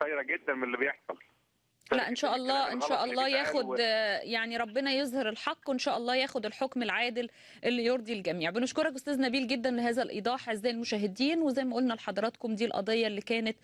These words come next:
Speaker 2: أثيرت قتل الجواهرجي عماد في، آه، العياط، وعرفنا برضو تفاصيل أكتر، وبنأكد على نفي الأشياء اللي كتبت في الجرايد. آه، لو، آه، انتقلنا لموضوع آخر، وهنحاول برضو زي ما كنا بنحاول المرة اللي فاتت نوصل لل-،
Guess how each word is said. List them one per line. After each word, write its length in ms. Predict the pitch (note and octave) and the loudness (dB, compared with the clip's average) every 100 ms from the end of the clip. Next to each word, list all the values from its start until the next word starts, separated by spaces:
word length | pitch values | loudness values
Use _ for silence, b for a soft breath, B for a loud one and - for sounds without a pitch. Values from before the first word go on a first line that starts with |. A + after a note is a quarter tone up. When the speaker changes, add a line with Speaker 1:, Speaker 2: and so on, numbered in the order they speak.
| B B B | B B B
Speaker 2:
أثيرت 500 | G3+ B3+ B3+ A#3 - - | 0 2 2 2 -2 -6
قتل 260 | A#3 G#3+ | -6 -2
الجواهرجي 720 | G3 F3+ E3+ G#3+ G#3+ G#3 G#3+ - | -2 0 0 0 0 0 0 0
عماد 440 | F3+ G3+ A3+ G#3+ | 0 0 0 -2
في، 340 | - A3 A3 G3+ | -2 0 2 2
آه، 340 | - F#3+ F3+ | 0 0 2
العياط، 560 | B3 G3 F#3+ A#3 D4 D4+ | 0 -2 -2 0 0 2
وعرفنا 600 | D4 C#4+ G#3+ A3+ - A3 | 2 2 0 -4 -6 -6
برضو 240 | A3 G#3 | -4 -4
تفاصيل 440 | G3+ G3 G3+ A#3+ G#3+ | -4 -4 -4 -2 -2
أكتر، 360 | A#3 - A#3 A3+ B B B | -2 -2 -4 -4 B B B
وبنأكد 560 | A3 A3 G3 A#3+ - G3 | 0 0 -2 -4 -4 -4
على 200 | F#3+ F#3+ | -2 -2
نفي 440 | A3 - G#3 G3 | -4 -2 2 2
الأشياء 680 | G3+ G3 F3 F#3+ - A3+ F#3 | 0 0 -2 0 2 2 0
اللي 120 | - | -2
كتبت 420 | - - F#3 F#3+ | -4 -4 -4 -4
في 80 | - | -4
الجرايد. 440 | F3+ B2 A2+ - - - B B B B | -2 0 -2 -4 -10 -20 B B B B
آه، 260 | G#3+ A3 A3+ | 2 4 2
لو، 400 | B3+ D#4+ C#4 - | 2 0 0 0
آه، 300 | A3 A3 G#3 | 2 2 2
انتقلنا 460 | B3 C4+ - C#4+ C#4+ | 2 -2 -2 2 2
لموضوع 420 | A3+ F#3 A3+ A3+ | 2 2 0 0
آخر، 300 | A#3 - D4+ | -2 0 0
وهنحاول 480 | C#4 A#3 - A#3+ A3+ | 0 -2 -2 -2 0
برضو 260 | G#3 A#3 A3+ | -2 -4 0
زي 180 | A3+ | 0
ما 100 | A3 | 0
كنا 240 | - A#3 A3 | 0 0 0
بنحاول 400 | G3+ G3+ A3+ A3 | -2 -2 0 2
المرة 240 | G#3 A3 | 2 2
اللي 120 | G#3+ G#3 | 0 0
فاتت 320 | A3 A3 G#3+ | -2 -2 -2
نوصل 360 | G#3+ - G#3 | -4 -2 -2
لل-، 200 | F#3 F3+ | 0 -2